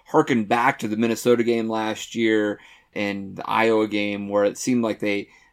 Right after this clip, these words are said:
you know, ran a lot of, um, slants and, and let the hole develop and then be able to cut back a little bit. It was not quite the same, but, um, they were patient, and, and when they found the hole, they hit it. And, uh, I, I don't know if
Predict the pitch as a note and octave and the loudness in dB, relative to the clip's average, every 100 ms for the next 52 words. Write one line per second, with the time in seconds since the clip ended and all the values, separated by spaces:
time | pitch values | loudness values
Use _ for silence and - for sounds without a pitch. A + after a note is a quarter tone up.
0 | _ G#2+ G2+ G2 G#2+ A2 G2+ G#2+ G#2 G2 | _ -6 -4 -2 -2 -2 0 2 2 0
1 | F2+ - - - G2+ F#2+ F#2 F#2 - _ | -4 -16 -12 -6 -6 -6 -8 -12 -14 _
2 | - - A2+ A#2 A#2 A2+ - G2+ G2+ G2 | -14 -8 -4 0 0 -2 -4 -8 -8 -10
3 | G2 - G#2 A2 - G#2+ G2+ A#2 A#2 A2 | -12 -10 -2 -2 -2 -2 0 2 2 2
4 | A2 G#2+ A2 A2+ G#2+ G#2 G2+ G2 G#2+ G#2+ | 0 4 6 6 4 -8 -6 -2 0 0
5 | G#2 G2+ A#2 - G#2 A2 - G#2+ G2+ F#2+ | -2 -4 -4 -2 -4 -2 -2 -2 -2 0
6 | G#2+ A2+ D#3 - D#3 C#3+ A#2 - A2+ A2 | 0 0 0 2 2 2 0 -2 0 0
7 | G#2 G2+ - - - - - A2+ G#2 G2+ | 0 -2 -2 -18 -20 -12 -2 0 0 -2
8 | G2 C#3 B2+ - E3+ D#3+ D3 B2+ - - | 2 4 4 4 4 4 2 2 0 -10
9 | - G#2+ G#2+ G#2 G#2 G#2 G#2 _ _ _ | -6 -4 -2 -2 -4 -4 -8 _ _ _
10 | - G#2+ G#2+ G#2 B2 B2 A2+ G#2+ A#2 G#2+ | -4 -2 -2 0 2 4 2 4 4 4
11 | G2+ F#2 B2 A2+ F#2+ - _ _ _ _ | 0 2 4 4 2 -2 _ _ _ _
12 | G#2 G2+ G2 G2 G2 - - A2+ G#2 A#2+ | -4 -2 -2 -4 -8 -12 -2 0 2 0
13 | B2 A#2+ C#3+ D3+ D3+ D3 C3 - - | 2 4 6 6 6 6 4 0 -12